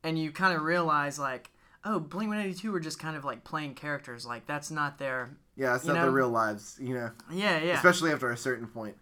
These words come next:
Speaker 1: You gotta get, like, pop punk woke, you know? <laughs>
Speaker 2: <laughs>
Speaker 1: Like, you know, like, you realize that these guys are, you know, they were just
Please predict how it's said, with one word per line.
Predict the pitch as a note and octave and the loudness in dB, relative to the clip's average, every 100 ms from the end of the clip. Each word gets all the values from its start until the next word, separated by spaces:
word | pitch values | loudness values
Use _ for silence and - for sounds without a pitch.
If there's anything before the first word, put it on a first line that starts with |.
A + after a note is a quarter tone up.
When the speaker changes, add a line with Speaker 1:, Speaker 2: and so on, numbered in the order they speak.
| _ | _
Speaker 1:
You | - | -8
gotta | F3 F#3 | -2 0
get, | F3+ D#3+ - - - D3 | 0 -2 -8 -20 -16 -8
like, | C#3+ C3 | -8 2
pop | D#3+ D3 | 4 4
punk | D#3+ D3 | 2 -2
woke, | C#3+ D3+ C3+ - | 0 0 0 -6
you | B2+ | -6
know? | C3 C#3 | -6 -4
<laughs> | |
Speaker 2:
<laughs> | C#3 C3 E3 E3 E3 G#3 G#3 G#3 F#3 | -2 0 0 0 2 2 2 2 2
Speaker 1:
Like, | E3+ E3 - - - - - - F#3+ F3 - | 0 -2 -6 -20 -20 -18 -14 -10 -10 -12 -10
you | G#3+ A3+ | -2 4
know, | A#3+ A#3 - - | 4 4 0 0
like, | G3 | 2
you | G#3 | 2
realize | G#3+ B3+ E3 D#3+ C#3+ | 2 4 4 4 2
that | D3 D3 C#3+ | -6 -8 -6
these | E3+ F3+ | -2 2
guys | F3+ F3 D#3+ | 4 4 4
are, | D3 B2+ - _ _ _ - | -2 -4 -12 _ _ _ -8
you | F#3 | -4
know, | C#3 C3 | -2 -2
they | C#3+ | 0
were | F3 | 0
just | D#3+ D3+ - | 0 -4 -10